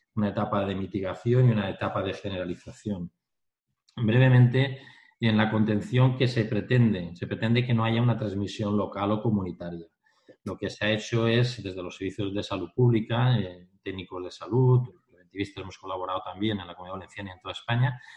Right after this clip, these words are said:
intentar que cada caso que conociéramos se detectaran posibles contactos. Era el que venía de viaje de China primero, el que venía de viaje de, de Italia después, ahora que viniera de La Rioja, por ejemplo, tendríamos que considerarlo.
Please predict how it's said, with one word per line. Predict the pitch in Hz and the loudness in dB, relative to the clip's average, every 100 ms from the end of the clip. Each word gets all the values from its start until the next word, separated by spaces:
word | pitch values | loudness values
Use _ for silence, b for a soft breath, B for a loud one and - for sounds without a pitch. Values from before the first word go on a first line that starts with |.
| B - | B -8
intentar | 104 107 127 123 | -4 0 2 2
que | 110 | 0
cada | - 135 135 | -2 -2 -2
caso | 143 131 131 | -4 -4 -6
que | 127 131 127 - 123 | 0 2 2 0 -12
conociéramos | - 113 110 - 139 131 135 170 - b b | -4 0 0 0 2 2 2 0 -4 b b
se | - - 113 | -14 -2 2
detectaran | 127 131 120 107 117 127 127 | 2 0 -2 -2 0 2 2
posibles | 110 - 107 98 | -2 -2 -2 -2
contactos. | - 87 80 87 _ 90 _ | -8 -12 -12 -18 _ -20 _
Era | 92 95 | -10 -10
el | 92 | -8
que | 104 | -8
venía | 98 101 98 | -6 -6 -6
de | 92 | -6
viaje | 95 95 - | -6 -6 -6
de | 101 104 | -6 -6
China | - 101 98 | -8 -10 -6
primero, | 110 123 131 143 | 0 2 4 2
el | 139 - | -2 -6
que | |
venía | 90 92 92 | -12 -12 -12
de | 90 | -12
viaje | 92 101 95 - 92 - _ _ _ _ _ | -6 -4 -4 -10 -14 -14 _ _ _ _ _
de, | 104 101 90 95 | -4 -2 -2 -6
de | 104 95 | -6 -4
Italia | 92 104 101 101 | -4 -2 -2 -2
después, | 101 - 120 127 - | -4 -4 0 2 0
ahora | 92 95 95 | -6 -6 -6
que | - | -6
viniera | 92 98 98 95 | -6 -2 -2 -2
de | 92 | -4
La | 90 | -4
Rioja, | 92 95 92 98 | -4 -4 -6 -8
por | - 101 | -10 -12
ejemplo, | - 98 104 | -12 -14 -14
tendríamos | 110 95 92 - | -14 -16 -16 -18
que | - | -18
considerarlo. | 92 87 90 87 90 - - | -18 -16 -14 -10 -10 -10 -16